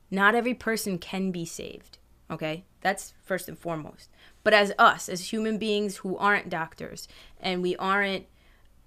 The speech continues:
in that place, it's not your job to emotionally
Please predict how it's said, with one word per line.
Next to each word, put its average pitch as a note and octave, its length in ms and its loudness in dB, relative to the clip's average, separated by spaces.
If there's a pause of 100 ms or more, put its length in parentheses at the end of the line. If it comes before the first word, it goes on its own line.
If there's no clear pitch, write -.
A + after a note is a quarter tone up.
(220)
in G3+ 140 4
that F3+ 220 0
place, - 540 -6 (420)
it's G#3+ 220 0
not A3 280 2
your A3 240 2
job G3+ 400 4
to G3+ 160 -2
emotionally A3 960 -2